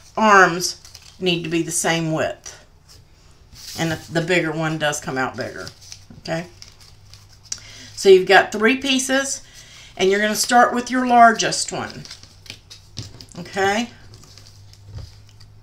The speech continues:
Then you're gonna take your brad, and you're gonna put it in,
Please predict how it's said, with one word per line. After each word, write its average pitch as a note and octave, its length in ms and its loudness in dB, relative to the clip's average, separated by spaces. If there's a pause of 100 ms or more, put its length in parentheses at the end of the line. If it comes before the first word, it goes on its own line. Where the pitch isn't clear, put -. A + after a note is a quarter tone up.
(2750)
Then F#3+ 160 2
you're G#3+ 120 0
gonna A3 180 2
take A3 260 0
your C4+ 100 -2
brad, A3+ 560 4 (560)
and F3+ 140 -6
you're F3 100 -2
gonna F3+ 160 -2
put A#3+ 220 -4
it A#3+ 100 -2
in, A3+ 460 0